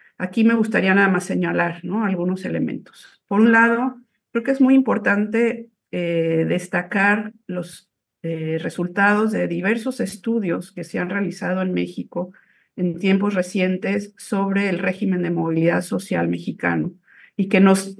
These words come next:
llevan, ¿no? a, a concluir que tenemos un régimen de movilidad social muy rígido y polarizado, un régimen que garantiza, ¿no? o instituciones que garantizan, eh,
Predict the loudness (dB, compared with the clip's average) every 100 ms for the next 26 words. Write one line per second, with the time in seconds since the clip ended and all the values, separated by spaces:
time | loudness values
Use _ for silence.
0 | -4 4 6 6 6 4 0 -6 -4 -2
1 | -2 -4 -4 -4 -2 -4 -2 -2 0 2
2 | 4 2 0 -2 2 2 2 0 0 -2
3 | -2 0 0 0 -2 -2 0 -2 -4 -6
4 | -4 -2 0 0 -2 -2 -2 -2 -2 -2
5 | -8 -20 _ _ _ -8 0 2 4 2
6 | 0 2 4 4 0 -4 _ _ _ _
7 | 2 4 4 4 4 4 0 0 0 -2
8 | -2 -4 -4 -6 -4 -4 -2 -2 -4 -10
9 | -10 -10 0 2 2 0 -4 -4 0 0
10 | 0 0 0 0 0 0 -4 _ _ _
11 | _ -2 2 4 6 6 6 4 2 0